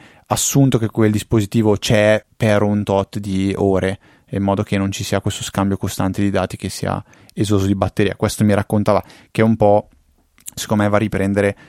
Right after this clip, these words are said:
magari quelli che sono i vantaggi dello Zigbee, quindi una, una, eh, consumo di batteria praticamente assolutamente,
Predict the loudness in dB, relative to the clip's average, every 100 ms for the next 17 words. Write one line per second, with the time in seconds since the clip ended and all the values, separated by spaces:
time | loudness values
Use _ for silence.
0 | _ -4 0 0 2 0 -2 -4 -2 0
1 | 0 0 0 0 0 -2 -6 -6 -6 -6
2 | -6 -4 -4 -4 -4 -4 -4 -4 -6 -6
3 | -6 -4 -4 -4 -4 -2 -2 0 -2 -2
4 | -4 -2 -4 -8 -6 -4 -4 -4 -6 -6
5 | -6 -6 -4 -4 -4 -4 -4 -4